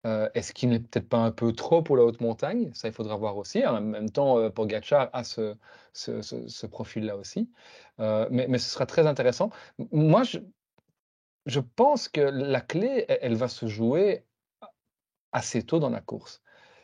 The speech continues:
Euh, si Remco part, est le premier, entre guillemets, des favoris à se découvrir à cinquante bornes de l'arrivée,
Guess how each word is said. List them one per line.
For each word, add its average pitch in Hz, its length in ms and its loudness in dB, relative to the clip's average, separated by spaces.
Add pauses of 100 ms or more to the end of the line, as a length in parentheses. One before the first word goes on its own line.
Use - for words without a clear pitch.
(260)
Euh, 113 400 4 (100)
si - 280 2
Remco 135 680 4 (400)
part, 127 540 0 (100)
est 113 80 -6
le 107 80 -6
premier, 170 520 2
entre 127 280 -2
guillemets, 135 340 0
des 117 140 0
favoris 120 340 0
à 113 60 0
se 101 40 -8
découvrir 113 480 -2
à 107 60 -4
cinquante 117 400 -2
bornes 110 140 0
de - 20 -2
l'arrivée, 98 500 -6